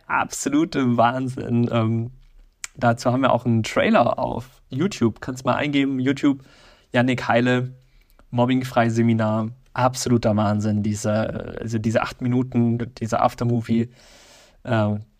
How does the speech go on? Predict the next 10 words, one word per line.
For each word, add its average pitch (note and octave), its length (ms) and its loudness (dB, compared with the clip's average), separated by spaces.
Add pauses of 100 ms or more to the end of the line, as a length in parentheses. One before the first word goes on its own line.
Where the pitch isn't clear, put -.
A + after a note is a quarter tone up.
Gänsehaut, A#2 680 2
Tränen A#2 480 4
in A2+ 120 0
den A2+ 140 2
Augen A2+ 640 2
macht A2+ 300 0
der, A2 340 2
ähm, G#2+ 200 0
also A#2 260 0
vorsichtig. B2 960 2